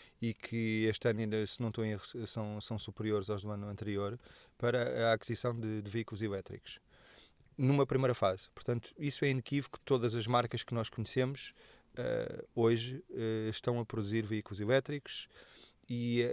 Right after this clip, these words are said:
aquela, eh, se eu, se eu tivesse, se eu, se tive-, aliás, se tivéssemos os dois a ter esta conversa há cinco anos atrás, tu dir-me-ias que, eh, o carro elétrico nunca terá a mesma potência de um carro a gasolina e, e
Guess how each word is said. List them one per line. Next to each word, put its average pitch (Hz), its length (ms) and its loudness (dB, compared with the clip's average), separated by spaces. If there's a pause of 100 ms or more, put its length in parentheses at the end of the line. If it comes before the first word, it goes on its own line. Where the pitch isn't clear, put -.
aquela, 123 580 4 (340)
eh, - 300 0
se - 180 0
eu, 151 100 -2
se - 140 0
eu 143 40 2
tivesse, 131 400 2
se - 140 0
eu, 156 120 2
se - 80 0
tive-, 151 160 -2
aliás, 131 260 6
se - 40 0
tivéssemos 139 420 0
os 113 140 0
dois 117 200 4
a 113 60 -2
ter 110 120 -2
esta 110 200 2
conversa 107 360 -2
há - 20 -2
cinco 110 260 -4
anos 101 120 -2
atrás, 110 460 4 (560)
tu 127 140 -2
dir-me-ias 123 540 4
que, 127 460 2
eh, 120 800 4 (320)
o - 40 -20
carro 151 240 10
elétrico 143 480 6
nunca 135 220 0
terá 131 240 8
a 127 60 6
mesma 123 320 2
potência 131 720 2
de 110 100 -4
um 117 120 0
carro 117 440 6
a - 20 -4
gasolina 127 960 0 (420)
e, 165 300 0
e 165 40 0